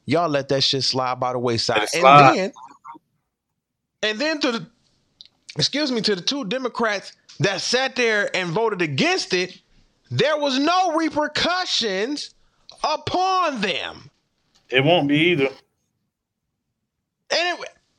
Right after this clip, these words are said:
Speaker 1: and to your point, H D, it will <clears throat> not be.
Speaker 2: It won't be either.
Speaker 1: There will not be any more repercussions.
Speaker 2: Mm-mm.
Speaker 1: Or not any. I'm just sitting here like, y'all had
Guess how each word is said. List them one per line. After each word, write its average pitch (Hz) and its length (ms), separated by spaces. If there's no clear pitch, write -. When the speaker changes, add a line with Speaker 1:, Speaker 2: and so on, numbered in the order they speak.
Speaker 1:
and 220 180
to 247 140
your 220 200
point, 180 340
H 135 180
D, 147 320
it 185 180
will - 180
<clears throat> - 0
not - 360
be. - 360
Speaker 2:
It 143 100
won't 151 220
be 131 80
either. 139 260
Speaker 1:
There 208 200
will 208 220
not 240 140
be 190 220
any 175 200
more 151 240
repercussions. 117 840
Speaker 2:
Mm-mm. - 280
Speaker 1:
Or 185 180
not 190 260
any. 226 340
I'm 294 200
just 262 320
sitting 226 160
here 208 180
like, 147 400
y'all 185 200
had 147 460